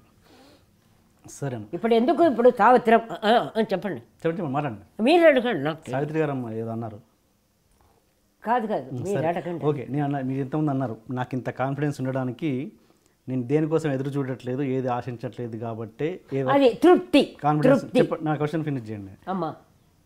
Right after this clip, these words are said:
Speaker 1: కా-, అందుకొచ్చింది ఏ కాకాలు పట్టే వాళ్ళకు అది
Speaker 2: కాకా
Speaker 1: ఉండదు.
Speaker 2: అనే మాట యూజ్ చేయకూడదు.
Speaker 1: అన్-,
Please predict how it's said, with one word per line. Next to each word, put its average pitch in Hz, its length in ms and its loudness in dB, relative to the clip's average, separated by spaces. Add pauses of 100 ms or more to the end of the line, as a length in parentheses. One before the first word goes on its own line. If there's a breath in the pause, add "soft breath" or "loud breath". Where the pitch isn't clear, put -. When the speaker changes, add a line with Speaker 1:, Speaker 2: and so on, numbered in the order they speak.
Speaker 1:
కా-, 139 180 0
అందుకొచ్చింది 147 800 0
ఏ 147 100 4
కాకాలు 147 440 2
పట్టే 147 260 -2
వాళ్ళకు 139 520 -2 (220)
అది - 140 0
Speaker 2:
కాకా 294 160 12
Speaker 1:
ఉండదు. 349 160 10
Speaker 2:
అనే 339 260 12
మాట 233 280 4
యూజ్ 196 420 -4
చేయకూడదు. 139 320 -6
Speaker 1:
అన్-, 123 100 -8